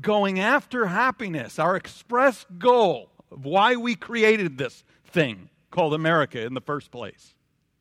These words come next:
because in this country, at least according to this report, all we're getting, though, is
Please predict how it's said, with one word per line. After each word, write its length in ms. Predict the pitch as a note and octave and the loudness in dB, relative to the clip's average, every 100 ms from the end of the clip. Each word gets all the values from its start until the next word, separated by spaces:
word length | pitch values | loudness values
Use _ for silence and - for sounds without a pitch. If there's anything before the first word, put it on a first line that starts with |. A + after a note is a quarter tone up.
| _ _ _ _ _ _ _ _ _ | _ _ _ _ _ _ _ _ _
because 280 | D#3+ F#3 E3+ | -6 -2 -2
in 180 | A3 A#3+ | -2 -2
this 180 | A#3+ - | -4 -6
country, 600 | - A#3 A#3+ - D#3 B2+ - E3+ | -6 -4 -6 -6 -8 -8 -4 0
at 100 | F3 | 0
least 260 | F#3+ E3+ | 0 -4
according 520 | F3 - G3 A3+ B3 | -8 -6 -2 -2 -2
to 100 | G3 | -6
this 260 | G#3 G#3 - | -4 -6 -6
report, 680 | F3+ - - G#3 F#3 A2+ - _ _ _ _ _ _ _ _ _ _ _ _ _ _ | -10 -8 -4 0 0 -4 -12 _ _ _ _ _ _ _ _ _ _ _ _ _ _
all 220 | D#3 E3 | -2 -2
we're 120 | E3 | -2
getting, 580 | C#3+ B2+ G#3 A#3 F#3+ C3+ | -4 2 4 4 0 -6
though, 360 | A#2+ A2+ G#2+ A2 _ | -6 -6 -6 -10 _
is 240 | C#3+ C#3+ | -6 -6